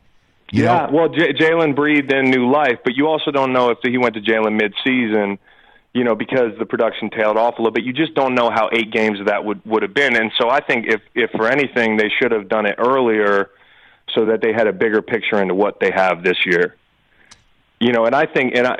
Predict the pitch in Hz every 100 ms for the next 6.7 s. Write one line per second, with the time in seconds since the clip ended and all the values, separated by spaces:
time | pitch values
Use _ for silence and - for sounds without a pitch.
0 | - 120 123 120 151 160 139 - - 131
1 | - 127 139 113 101 101 104 113 101 95
2 | 101 101 95 104 117 101 92 98 92 90
3 | - _ _ - - - _ - 127 143
4 | 147 117 101 95 85 90 95 98 147 156
5 | 190 _ _ _ - 117 131 139 143 170
6 | 110 - 92 92 90 87 -